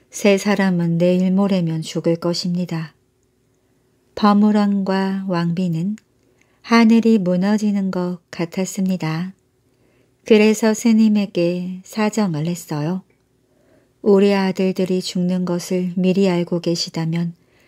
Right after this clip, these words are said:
살릴 수 있는 방법도 알고 계실 것입니다.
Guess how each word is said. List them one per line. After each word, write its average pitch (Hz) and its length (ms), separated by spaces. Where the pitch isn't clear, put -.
살릴 214 460
수 - 180
있는 196 360
방법도 180 580
알고 170 320
계실 170 360
것입니다. 160 680